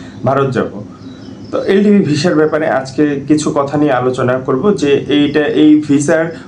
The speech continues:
কোন দিকটি আপনাদের জন্য ভালো হবে আর কোন দিকটি আপনাদের জন্য খারাপ হবে, এই ভিসা নিয়ে আলোচনা করব। আর এই ভিসা সম্পর্কে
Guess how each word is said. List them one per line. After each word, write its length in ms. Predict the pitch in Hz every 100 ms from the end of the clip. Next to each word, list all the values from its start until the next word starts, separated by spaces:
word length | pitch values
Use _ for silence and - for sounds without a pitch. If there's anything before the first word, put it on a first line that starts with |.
| -
কোন 260 | - 175 165
দিকটি 320 | 151 151 170
আপনাদের 400 | 156 151 147 147
জন্য 200 | 151 147
ভালো 300 | 139 135 139
হবে 180 | 139 147
আর 60 | 139 139
কোন 180 | 151 139
দিকটি 300 | 127 - 143
আপনাদের 420 | 131 131 127 120
জন্য 220 | 127 127
খারাপ 380 | - 131 131 139
হবে, 120 | 190
এই 120 | 160
ভিসা 340 | 123 117 - 117
নিয়ে 180 | 180
আলোচনা 500 | - 113 113 120 120
করব। 280 | 117 120 120
আর 280 | 143 127 120
এই 100 | 135
ভিসা 320 | 127 127 131
সম্পর্কে 580 | 135 139 131 135 127